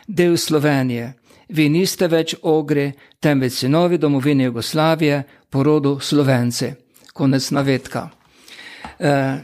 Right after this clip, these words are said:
tako da se je dejansko takrat, bi lahko rekli, izkipelo tisto, kar je na nek način tišalo, spet navednica rečeno, prekmurskega človeka prišlo na plan. V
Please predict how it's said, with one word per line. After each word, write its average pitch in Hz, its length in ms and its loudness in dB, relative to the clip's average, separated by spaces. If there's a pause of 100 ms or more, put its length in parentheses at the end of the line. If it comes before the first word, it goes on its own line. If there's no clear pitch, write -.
(520)
tako - 240 0
da 190 140 4
se 165 140 0
je 147 80 2
dejansko 160 500 0
takrat, 156 520 -2
bi 151 80 -2
lahko 143 280 -4
rekli, 139 420 -6
izkipelo 143 920 0 (140)
tisto, 170 420 -2
kar 156 300 -4
je 139 300 2
na 151 160 -6
nek 156 300 -2
način 147 540 -2 (520)
tišalo, 151 640 0
spet 160 300 -4
navednica 147 560 0
rečeno, 139 540 -2 (400)
prekmurskega 123 720 -2
človeka 127 560 -2 (240)
prišlo 131 300 0
na 120 120 0
plan. 123 380 -2 (720)
V 139 400 2